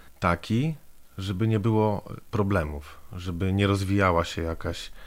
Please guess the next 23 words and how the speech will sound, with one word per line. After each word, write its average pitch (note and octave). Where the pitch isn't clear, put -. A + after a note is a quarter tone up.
użyję G2
tego F2+
słowa, E2+
które F#2
uży-, F2+
używamy G2+
dzisiaj F#2+
często G2+
w -
stosunku G2+
do A#2
nas, F2
epidemii, G2
czasami F2
nawet E2+
możemy F2
mówić E2+
o F2
pandemii. G2+
Poza A#2
tym A#2
w G#2
okresie G2+